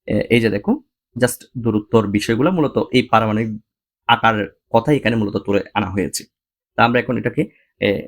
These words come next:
গ্রাফিক্যালি যদি প্রকাশ করতে চাই, just এখানে ইলেকট্রন আসক্তিটা লিখে দিলে হয়ে যাবে। এই যে দেখো, সেক্ষেত্রে আমরা এখানে ইলেকট্রন আসক্তি লিখে দিলাম। এবার বাকি এই জিনিসটাকে তুমি কিভাবে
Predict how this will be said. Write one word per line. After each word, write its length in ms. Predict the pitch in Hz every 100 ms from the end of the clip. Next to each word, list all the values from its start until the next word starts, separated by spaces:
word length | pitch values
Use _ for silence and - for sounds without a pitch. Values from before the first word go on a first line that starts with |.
| -
গ্রাফিক্যালি 440 | 110 - 107 117
যদি 140 | 113 113
প্রকাশ 300 | 110 107 -
করতে 240 | 110 120
চাই, 200 | - 208
just 360 | - - - -
এখানে 280 | 151 123 -
ইলেকট্রন 320 | 123 113 123
আসক্তিটা 380 | 110 104 - 107
লিখে 180 | 104 104
দিলে 180 | 98 104
হয়ে 180 | 104 104
যাবে। 220 | 104 240 - _ _ _ _
এই 160 | 117 110
যে 100 | 104
দেখো, 160 | 104
সেক্ষেত্রে 380 | 101 104 104 165
আমরা 200 | 151 104
এখানে 200 | 104 104 -
ইলেকট্রন 680 | 120 107 - - 151 208 240 _ _ _
আসক্তি 340 | 110 - - 101
লিখে 160 | 87
দিলাম। 260 | 73 - - _ _ _ _ _ _ _
এবার 240 | - 117 107
বাকি 360 | 107 104 -
এই 180 | 208 123
জিনিসটাকে 380 | 113 110 - 110
তুমি 200 | 107 110
কিভাবে 440 | 113 104 110 262